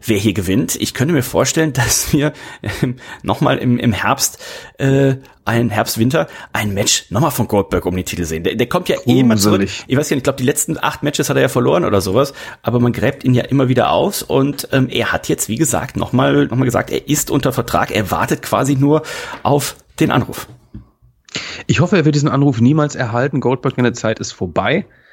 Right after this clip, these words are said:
Speaker 2: Äh, die Matches sind scheiße und ich mag ihn einfach nicht. Früher fand ich ihn ganz gut,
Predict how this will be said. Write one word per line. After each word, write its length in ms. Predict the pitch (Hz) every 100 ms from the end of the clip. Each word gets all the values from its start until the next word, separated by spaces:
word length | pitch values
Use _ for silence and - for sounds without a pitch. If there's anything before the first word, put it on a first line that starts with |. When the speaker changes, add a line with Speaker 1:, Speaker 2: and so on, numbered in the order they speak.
| - - _
Speaker 2:
Äh, 140 | - 113
die 100 | 123
Matches 320 | 131 - 180
sind 160 | 170 143
scheiße 640 | - 117 104 - 190 233 - _ _ _ _ _ _ _ _ _
und 80 | 143
ich 100 | 131
mag 180 | 156 196
ihn 100 | 233
einfach 300 | 95 - 85
nicht. 340 | 87 - - _ _ _ _ _ _ _ _ _ _
Früher 300 | - 226 262
fand 180 | 254 220
ich 80 | 190
ihn 120 | 180
ganz 220 | 160 127
gut, 320 | - 185 208